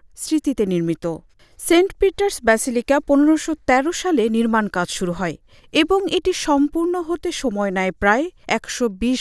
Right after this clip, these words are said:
বছর। গির্জার নির্মাণ কাজের শুরুতে এর ডিজাইন তৈরি করেছিলেন মাইকেল অ্যাঞ্জেলো, যিনি প্রধানত চিত্রশিল্পী এবং ভাস্কর হিসেবে পরিচিত। পরে অন্যান্য স্থপতিরা যেমন রাফায়েল ও বার্নিনি এর নকশা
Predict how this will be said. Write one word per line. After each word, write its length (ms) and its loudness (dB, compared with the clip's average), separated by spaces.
বছর। 360 -4
গির্জার 480 4
নির্মাণ 280 6
কাজের 280 0
শুরুতে 380 -2
এর 100 -2
ডিজাইন 360 2
তৈরি 260 0
করেছিলেন 480 -2
মাইকেল 400 0
অ্যাঞ্জেলো, 480 -2
যিনি 220 2
প্রধানত 500 0
চিত্রশিল্পী 680 -4
এবং 160 0
ভাস্কর 460 -2
হিসেবে 340 -6
পরিচিত। 360 -8
পরে 220 8
অন্যান্য 340 8
স্থপতিরা 560 0
যেমন 200 2
রাফায়েল 460 2
ও 20 0
বার্নিনি 500 6
এর 80 6
নকশা 340 0